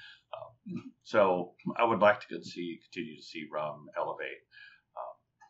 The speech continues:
you see strong signs of this already in that suddenly the, the number of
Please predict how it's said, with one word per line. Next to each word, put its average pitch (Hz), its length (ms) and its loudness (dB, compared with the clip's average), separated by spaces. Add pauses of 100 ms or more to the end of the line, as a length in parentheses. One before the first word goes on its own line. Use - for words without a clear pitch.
(140)
you - 60 -20
see - 180 -10
strong 80 380 2
signs 80 300 2
of - 80 -16
this - 160 -12
already 78 560 4 (100)
in 76 120 -14
that 69 340 -6 (800)
suddenly 90 560 2
the, 80 280 2 (100)
the 78 220 0 (200)
number 95 500 0
of 76 100 -8